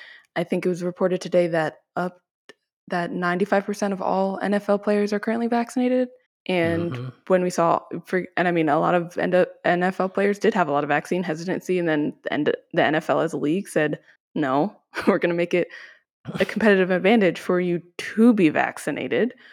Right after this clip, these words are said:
Speaker 1: Uh,
Speaker 2: Yeah.
Speaker 1: and they put in those requirements. Um, I
Speaker 2: And the W N B A too, aren't they close to one hundred? They're, like, ninety-nine percent.
Speaker 1: Yeah, they're definitely
Speaker 2: Are they at
Speaker 1: ninety-nine.
Speaker 2: a hundred yet?
Speaker 1: Yeah, they're at ninety-nine percent. And I think,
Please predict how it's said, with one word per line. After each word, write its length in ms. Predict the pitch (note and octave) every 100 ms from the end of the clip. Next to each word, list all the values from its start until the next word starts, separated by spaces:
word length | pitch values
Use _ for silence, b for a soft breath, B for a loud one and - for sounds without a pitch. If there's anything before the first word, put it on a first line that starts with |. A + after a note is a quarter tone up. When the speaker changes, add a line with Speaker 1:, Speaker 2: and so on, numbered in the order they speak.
| B B B _ -
Speaker 1:
Uh, 340 | F3+ D#3+ D3+
Speaker 2:
Yeah. 280 | - F3+ F#3
Speaker 1:
and 160 | F3+ F3+
they 100 | F#3+
put 160 | F#3+ G#3
in 80 | G#3
those 160 | G#3
requirements. 520 | G#3 A#3 C#4 D#3 E3 - -
Um, 440 | G3 F#3+ F3+ F3+ - -
I 320 | D#3+ E3 F#3+ _ _ -
Speaker 2:
And 140 | D3+
the 60 | C3
W 300 | B2+ C3+ D3
N 100 | D3
B 100 | C#3
A 140 | D3+ D#3+
too, 280 | E3 F3
aren't 160 | C3 C#3
they 240 | C#3+ C#3 C3+
close 280 | - C#3
to 100 | -
one 160 | C#3+ C#3+
hundred? 360 | C#3+ D3+ E3+ C3+
They're, 80 |
like, 160 | B2+ A2+
ninety-nine 500 | A#2 B2 B2 B2+ B2+
percent. 500 | B2 - C3+ C3+ D3 - - B B B -
Speaker 1:
Yeah, 220 | A3 E3+
they're 140 | F3
definitely 320 | F3 F3+ F3+
Speaker 2:
Are 20 | D#3+
they 60 |
at 40 | D#3 -
Speaker 1:
ninety-nine. 80 | D3+
Speaker 2:
a 40 |
hundred 280 | C#3+ A#2+ A#2+
yet? 140 | A2+ F3
Speaker 1:
Yeah, 100 | D3+
they're 160 | E3+ E3+
at 100 | D#3+
ninety-nine 400 | E3 E3 D#3 D#3
percent. 320 | F3 D#3+ -
And 100 | D#3
I 60 |
think, 360 | E3+ E3 D3+ -